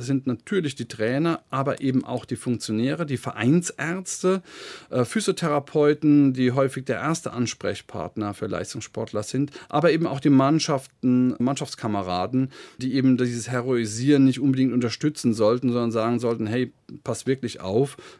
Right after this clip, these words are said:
dass du dir eben nicht das Kreuzband jetzt durchreißt und dann deine Karriere für immer beendet ist.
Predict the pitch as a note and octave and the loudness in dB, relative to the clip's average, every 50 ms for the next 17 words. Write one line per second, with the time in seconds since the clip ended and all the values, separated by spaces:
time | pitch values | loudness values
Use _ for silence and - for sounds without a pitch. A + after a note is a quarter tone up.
0 | _ - B2 A2+ - - A#2 B2+ B2+ F2+ D2+ G#2 G#2 A2 A2 G#2+ - - - - | _ -4 -4 -4 -4 -6 -4 -2 -2 -2 -2 0 0 0 0 0 -2 -6 -10 -10
1 | - - - G#2+ A2 - - A2 G2+ G#2 G#2 F#2+ - - _ - B2 C3+ C3 - | -12 -4 -2 -2 -2 0 -2 -2 -2 -2 -4 -6 -8 -8 _ -2 0 0 0 -2
2 | - - F2 F2+ G2 A2+ C#3 C3+ - - G2+ A#2 A2 A2+ A2+ A2 A2 A2 G#2+ A2 | -4 -4 -2 2 2 4 2 2 0 -2 -2 -2 0 0 0 -2 0 -2 -2 -4
3 | - - G#2 G2 G#2 A2+ A2 G2+ G2 - - - A#2 A2 G2+ F2+ - - - F#2 | -4 -4 -4 -4 -4 -4 -4 -4 -6 -6 -6 -4 -2 -2 -2 -4 -6 -10 -12 -12
4 | F2 - - - - - - - | -14 -14 -14 -16 -16 -18 -18 -18